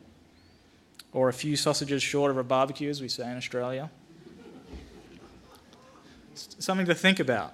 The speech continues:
you know. Would you recognize the Christ if he was to come? Well, after sending John's disciples away, Jesus speaks to the crowd, where he elevates John the Baptist, confirming that he is indeed a prophet. And in doing so, he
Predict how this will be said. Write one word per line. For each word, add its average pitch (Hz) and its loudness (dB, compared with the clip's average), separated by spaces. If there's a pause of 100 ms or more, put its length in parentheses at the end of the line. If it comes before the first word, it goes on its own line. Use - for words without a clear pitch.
(120)
you 127 -6
know. 117 -8
Would 139 -4
you 165 6
recognize 139 2
the 127 -10
Christ 127 -2
if 113 -14
he 120 -8
was 117 -8
to - -12
come? 110 -8 (1400)
Well, 131 6
after 143 2
sending 175 4
John's 160 6
disciples 151 2
away, 131 2 (500)
Jesus 156 2
speaks 156 4
to 160 -4
the 147 -2
crowd, 113 0 (760)
where 139 4
he 151 2 (180)
elevates 165 6
John 151 2
the 147 4
Baptist, 131 2
confirming 160 0
that 151 4
he 156 4
is 165 6
indeed 143 2
a 120 -2
prophet. - -2 (420)
And 151 4
in 165 4
doing 202 6
so, 156 6
he 160 4